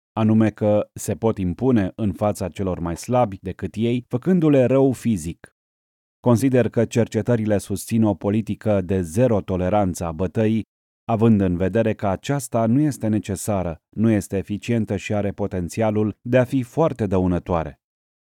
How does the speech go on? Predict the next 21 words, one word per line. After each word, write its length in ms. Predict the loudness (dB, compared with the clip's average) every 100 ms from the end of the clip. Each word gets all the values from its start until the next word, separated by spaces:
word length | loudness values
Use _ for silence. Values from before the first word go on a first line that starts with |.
| _ _ -2
Dar 140 | 2
acest 420 | 2 2 -4 -4 -10
subiect 520 | -4 -2 0 0 0
ar 120 | -2
putea 280 | -2 -2 -2
să 180 | 0 2
nu 180 | 4
aibă 260 | 4 2 -2
nevoie 400 | -2 -2 0 0
de 120 | -2
validare 580 | -2 -2 -4 -2 0 -2
științifică. 880 | -6 -6 -6 -4 -6 -8 -8 -10 -12 _ _ _
Valorile 500 | 2 4 4 2 0
fundamental 880 | 0 0 2 2 0 0 2 2 0
umane 560 | -2 2 4 2 0 -2
sunt 360 | -2 -2 -2 -4
suficiente 760 | -8 -6 -6 -4 -2 -2 -2
pentru 320 | -2 -2 -2 -2
a 60 |
ne 140 | -2 -2
justifica 720 | -6 -6 -8 -10 -6 -4